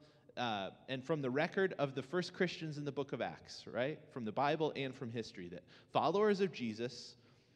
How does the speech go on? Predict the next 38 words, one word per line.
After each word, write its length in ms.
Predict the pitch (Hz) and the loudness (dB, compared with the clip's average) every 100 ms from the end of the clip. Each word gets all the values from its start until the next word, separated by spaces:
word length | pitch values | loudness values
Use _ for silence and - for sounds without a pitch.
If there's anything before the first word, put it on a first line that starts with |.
| _ _ - | _ _ -6
are 140 | - | -4
called 500 | - - 156 160 214 175 | -4 -4 2 4 2 0
to 120 | 175 | -2
look 340 | 139 131 - | -2 -2 -6
different 500 | 107 185 - 208 214 | -2 -2 -2 -6 -6
than 140 | 139 127 | -8 -6
the 80 | |
surrounding 640 | 113 - 110 104 143 170 175 | -8 -6 -6 -4 -4 -6 -6
culture 540 | - 104 - 98 107 - | -6 -6 -6 -10 -12 -14
in 100 | - | -10
the 80 | 107 | -8
way 320 | 101 117 135 | -2 0 0
that 200 | 139 101 | -2 -6
they 220 | 104 117 160 | -4 -2 -2
relate 500 | 165 139 101 107 - - - - - | -4 -2 -2 -2 -6 -20 -20 -20 -14
to, 420 | - 120 117 123 120 - - - | -6 -2 -2 -4 -10 -20 -20 -10
uh, 120 | 95 92 | -4 -2
or 180 | 107 | -2
we 240 | 101 117 196 | -4 -2 0
relate 420 | 135 95 92 - | 0 0 -2 -4
to 140 | - 120 | -6 0
our 220 | 123 139 | 2 2
material 520 | 123 - 135 131 131 | -2 -4 -2 0 -2
possessions 680 | 127 120 104 95 90 80 - 104 | -2 -4 -4 -4 -10 -16 -14 -10
and 100 | 110 | -6
in 160 | 113 | -6
the 80 | 113 | -4
way 220 | 110 123 | -2 0
we 140 | 131 107 | 0 -4
serve 500 | - - 170 175 160 - | -8 -6 -2 -2 -4 -2
those 300 | 107 104 120 | -2 -2 -6
in 160 | 113 | -8
need. 260 | 139 107 82 | -8 -10 -10
We 140 | 92 98 | -12 -12
are 80 | 95 | -12
called 600 | - - 151 127 104 110 | -10 -4 -2 -2 -6 -10
to 100 | - | -10
look 440 | 104 113 143 - | -4 0 -2 -4